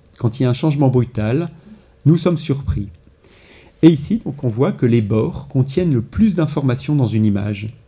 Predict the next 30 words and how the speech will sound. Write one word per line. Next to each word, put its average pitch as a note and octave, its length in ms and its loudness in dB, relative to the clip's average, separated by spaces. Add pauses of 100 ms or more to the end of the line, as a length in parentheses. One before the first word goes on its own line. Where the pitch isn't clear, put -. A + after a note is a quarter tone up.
les A#2 140 2
contours. A#2 640 0 (1900)
Globalement, D#3+ 540 4
si - 160 -4
on B2+ 80 2
remplace C#3+ 480 -2
un A2+ 100 2
objet A#2 300 0
par G#2 180 -4
ses - 120 -4
contours, C3 640 -2
on A#2 80 0
peut C3+ 160 2
toujours D#3+ 500 0
le A#2+ 80 2
reconnaître. A2 680 -2 (340)
Selon B3+ 340 4
les E3 80 4
fréquences F#3+ 440 -2
spatiales D3 460 -2
retenues, A2+ 600 -2 (320)
donc G#2 220 -6 (140)
là A2 140 0
il G#2+ 80 2
y G#2+ 40 0
a G#2 40 -2
les G#2 60 -4
fréquences, C3 480 -2
donc A2+ 180 2
au, D#3+ 80 4